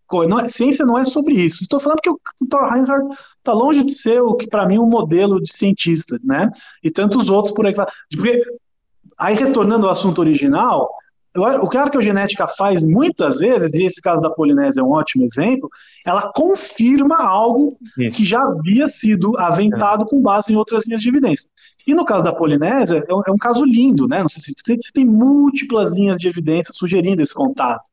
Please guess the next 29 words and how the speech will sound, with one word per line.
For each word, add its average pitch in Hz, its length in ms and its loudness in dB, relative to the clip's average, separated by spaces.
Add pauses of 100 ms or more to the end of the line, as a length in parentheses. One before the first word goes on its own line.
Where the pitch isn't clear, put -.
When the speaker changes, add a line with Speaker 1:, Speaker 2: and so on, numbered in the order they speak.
(380)
Speaker 1:
né? 180 360 -2 (220)
Eu 143 200 0
acho 160 140 -2
que - 80 -4
a 175 40 0
mais 180 200 0
conhecida 175 600 0
talvez 160 400 0
seja 151 340 0 (240)
a 147 100 -6
presença 170 540 -2
da, 147 340 0
da, 143 180 0 (120)
da, 139 200 -2 (140)
da 139 120 -2
batata 156 440 -4
doce, 165 360 0
que - 80 -6
é 160 40 0
um 160 80 0
cultivo, 156 600 -2 (720)
todo 196 240 0
mundo 170 200 0
concorda, 156 480 0
um 143 40 0
cultivo 156 340 -2
de 143 100 -2
origem 165 320 2
ameríndia 160 640 0